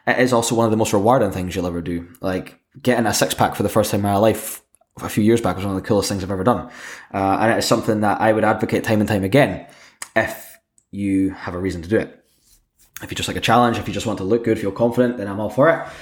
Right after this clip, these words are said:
Uh, if you want to do it for social media, maybe not, because when it comes down to it, you'll feel shit when you cheat on the diet because you can't handle it. Um, but anyway, yeah, hope that gives you an insight as to some of the things you could expect, um,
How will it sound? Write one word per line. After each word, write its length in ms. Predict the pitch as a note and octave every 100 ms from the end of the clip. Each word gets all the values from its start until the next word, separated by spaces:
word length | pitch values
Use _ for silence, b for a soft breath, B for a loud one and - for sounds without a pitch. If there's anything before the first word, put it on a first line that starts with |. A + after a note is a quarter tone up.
| B B G#2
Uh, 140 | G#2+
if 140 | A2 B2
you 40 |
want 220 | A#2 G#2
to 80 | A#2
do 60 | A#2
it 180 | -
for 100 | -
social 280 | G#2 G#2 G2
media, 580 | G#2+ A#2 A#2 G#2+ - - _ -
maybe 360 | F#2 F2+ F#2
not, 260 | D#2+ - -
because 540 | F#2 - E2+ - - -
when 140 | F#2+
it 40 |
comes 140 | - G2
down 220 | G2+ G2+
to 220 | G2+ F#2
it, 280 | - _ -
you'll 180 | F2+ F2
feel 160 | F#2
shit 300 | F#2 - -
when 80 | F#2
you 80 | F2+
cheat 220 | - F2+
on 40 | F2
the 60 |
diet 340 | F2 E2+ C#2+ -
because 200 | - F2
you 40 |
can't 160 | F#2 E2+
handle 260 | E2+ D#2
it. 600 | D2 - - - - -
Um, 380 | F2+ F#2 F#2 F#2
but 160 | - E3
anyway, 300 | D#3+ F#2 - -
yeah, 260 | B2 - B -
hope 140 | A3
that 120 | G#3+
gives 100 | G#3+
you 60 | G#3+
an 80 | F#3+
insight 280 | E3 E3
as 180 | C#3+ C#3+
to 100 | C#3+
some 140 | C3 D3
of 80 | C#3+
the 60 |
things 200 | C3+ C3
you 60 | C#3
could 140 | C#3+
expect, 600 | - - A#2 A2 - -
um, 680 | G#2 G#2+ G#2+ G#2+ G#2+ G#2+ A2